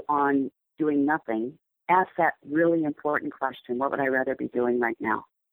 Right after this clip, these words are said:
You know, what is my real motivation? What is it I'm wanting to achieve?"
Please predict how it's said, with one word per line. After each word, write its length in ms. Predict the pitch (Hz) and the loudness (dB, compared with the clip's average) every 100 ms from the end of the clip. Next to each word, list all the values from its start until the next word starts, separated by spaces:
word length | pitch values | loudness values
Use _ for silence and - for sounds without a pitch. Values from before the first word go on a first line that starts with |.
| _ | _
You 80 | 143 | 0
know, 120 | 135 | 4
what 160 | 131 143 | 6 4
is 80 | 139 | 4
my 120 | 143 | 2
real 300 | 139 131 143 | 4 4 4
motivation? 840 | 139 135 131 123 123 - - - 156 _ - | 6 4 2 2 0 -2 -6 -6 -8 _ 0
What 160 | 143 | 2
is 80 | 143 143 | 2 2
it 100 | 135 | 2
I'm 120 | 135 | 2
wanting 260 | 135 131 127 | 2 0 -2
to 60 | 139 | -6
achieve?" 420 | - - 131 | -6 -6 -6